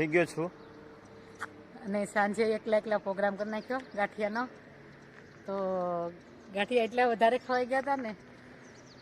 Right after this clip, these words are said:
Speaker 1: તે ઘેન સડી ગયો આપણને તો પૂરેપૂરું. કારણ કે મોઢું એક તો વાડીથી આવ્યા હતા, એક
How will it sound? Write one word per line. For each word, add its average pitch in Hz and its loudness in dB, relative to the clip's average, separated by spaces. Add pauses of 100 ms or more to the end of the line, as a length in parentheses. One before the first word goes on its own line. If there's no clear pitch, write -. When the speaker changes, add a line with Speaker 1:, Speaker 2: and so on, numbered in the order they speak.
(280)
Speaker 1:
તે 147 8
ઘેન 160 12
સડી 185 6
ગયો 170 12
આપણને 147 10
તો 135 4
પૂરેપૂરું. 156 4 (1800)
કારણ 131 2
કે 143 8 (920)
મોઢું 147 6
એક 147 -6
તો 147 4
વાડીથી 147 6
આવ્યા 151 8
હતા, 147 6
એક - -6